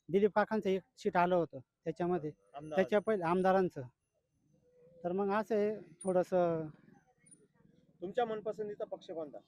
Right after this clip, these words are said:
Speaker 1: आमचा पसंतीचा पक्ष फक्त काँग्रेस पक्ष, कारण की जुना पक्ष असल्यामुळे आणि त्यांच्या काळात एवढी महागाई बी नव्हती, हे दंग-, जातीय दंगले बी नव्हते, सगळे हिळून मिळून राहत होते.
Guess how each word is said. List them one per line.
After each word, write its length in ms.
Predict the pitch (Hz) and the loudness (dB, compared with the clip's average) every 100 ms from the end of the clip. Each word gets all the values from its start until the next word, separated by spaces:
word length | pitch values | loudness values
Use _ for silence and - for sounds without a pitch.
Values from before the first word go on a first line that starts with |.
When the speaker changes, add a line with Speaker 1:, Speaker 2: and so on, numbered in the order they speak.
| _ _ - | _ _ 0
Speaker 1:
आमचा 320 | 190 226 226 | 2 4 4
पसंतीचा 600 | 226 233 240 202 208 208 196 | 4 4 4 4 4 4 2
पक्ष 220 | 220 - 202 | 0 -2 -4
फक्त 220 | 202 - 233 | -4 -6 6
काँग्रेस 300 | 214 214 214 - | 8 8 4 0
पक्ष, 240 | 214 - 151 - _ _ _ _ _ | -4 -2 -10 -10 _ _ _ _ _
कारण 260 | 196 208 220 | 2 4 2
की 520 | 226 214 214 202 180 147 | 2 4 4 2 0 2
जुना 220 | 180 214 220 | 4 6 4
पक्ष 280 | 233 - | 2 0
असल्यामुळे 600 | 208 208 226 202 202 208 147 _ _ _ | 0 2 2 6 6 6 2 _ _ _
आणि 120 | 180 - | -2 2
त्यांच्या 320 | 226 233 254 | 4 6 4
काळात 340 | 233 214 208 185 - | 8 8 6 4 0
एवढी 240 | 185 214 214 | 2 4 6
महागाई 400 | 202 214 214 202 | 6 6 6 6
बी 120 | 220 | 4
नव्हती, 400 | 226 226 226 233 - _ _ _ 170 | 4 2 -2 -4 -8 _ _ _ 6
हे 180 | 208 196 _ | 6 6 _
दंग-, 500 | _ 190 175 208 185 | _ 2 4 6 6
जातीय 320 | 190 190 220 | 4 4 4
दंगले 320 | 208 214 220 226 | 6 6 6 6
बी 100 | 226 | 4
नव्हते, 360 | 233 233 226 240 _ _ - | 4 4 2 2 _ _ 0
सगळे 240 | 214 220 233 | 4 6 8
हिळून 280 | 214 208 202 | 10 10 8
मिळून 260 | 208 233 | 6 6
राहत 120 | 214 190 | 4 4
होते. 320 | 185 190 208 | 0 0 -2